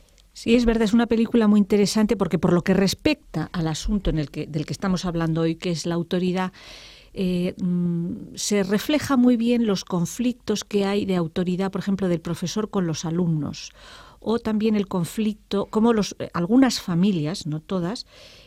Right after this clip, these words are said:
mm, ponen en cuestionamiento la autoridad del profesor, o cómo entre los propios compañeros del claustro de profesores tienen algunos una concepción de la autoridad distinto a, a otros, ¿no?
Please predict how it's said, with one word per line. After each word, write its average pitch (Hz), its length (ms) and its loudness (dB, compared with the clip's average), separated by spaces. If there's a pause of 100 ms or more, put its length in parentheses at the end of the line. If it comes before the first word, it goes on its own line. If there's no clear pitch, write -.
(120)
mm, 175 120 0
ponen 226 400 2
en 202 220 2
cuestionamiento 190 1200 0
la 170 100 -2
autoridad 160 560 -2
del 180 160 -2
profesor, 196 680 -4 (480)
o 180 180 -6
cómo 233 280 2
entre 180 240 -2
los 165 180 -2
propios 233 420 -2
compañeros 190 880 -2
del 165 380 -4 (300)
claustro 185 500 -2
de 156 100 -4
profesores 196 800 -4 (560)
tienen 240 400 4 (200)
algunos 202 480 2
una 214 180 2
concepción 202 600 0
de 185 120 2
la 170 80 2
autoridad 170 680 0
distinto 196 920 -2
a, 165 240 -6
a 156 140 -2
otros, 160 440 -4
¿no? 208 160 -6